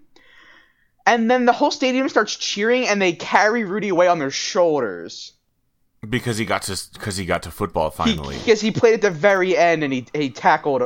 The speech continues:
Speaker 1: a, a man.
Speaker 2: I mean,
Speaker 1: But that's, that's it.
Speaker 2: that's nice of them.
Speaker 1: Yeah. But it, it, it always felt disproportionate to me.
Speaker 2: Mm-hmm.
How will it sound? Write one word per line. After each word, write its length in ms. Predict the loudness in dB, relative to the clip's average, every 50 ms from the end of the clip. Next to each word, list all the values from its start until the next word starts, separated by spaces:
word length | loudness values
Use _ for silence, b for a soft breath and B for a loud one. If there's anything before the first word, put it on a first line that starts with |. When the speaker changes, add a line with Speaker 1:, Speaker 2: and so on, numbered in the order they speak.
| -2 -4
Speaker 1:
a, 100 | -8 -8 -6 -2 -2
a 100 | -2 -2
man. 540 | -2 -4 -4 -4 -4 -6 -8 -10 -12 -18 -16 _ -6
Speaker 2:
I 120 | -4 -2
mean, 500 | -2 0 -2 -2 -2 -2 -2 -4 -4 -4
Speaker 1:
But 160 | -6 -4 0
that's, 460 | 0 0 0 0 -4 -8 -12 -12 -10 -4
that's 340 | 0 0 0 0 0 -2
it. 320 | 0 0 0 -2 -4 -6 -8 -16 -16 -16 _ _ -6
Speaker 2:
that's 260 | -4 -4 -4 -4 -2
nice 300 | -2 -2 -2 -2 -4 -6
of 140 | -8 -6 -2
them. 360 | -2 0 0 -2 -4 -8 -12 -16 _ -20 -20 _ _ _ _ _ _ _ -14
Speaker 1:
Yeah. 600 | -8 -2 0 2 4 4 4 4 2 0 -2 -4 -10 _ _ _ _ _ _ b b b b b b b
But 120 | 0 0
it, 100 | 0 2
it, 180 | 0 0 2 4
it 40 | 4
always 280 | 4 4 4 2 0 2
felt 160 | 0 0 0
disproportionate 800 | 0 -4 -6 -6 -6 -6 -6 -6 -6 -6 -6 -6 -6 -8 -8 -6
to 80 | -8 -6
me. 340 | -6 -6 -6 -6 -8 -10 -10 -10
Speaker 2:
Mm-hmm. 480 | -10 -8 -8 -6 -6 -6 -6 -8 -8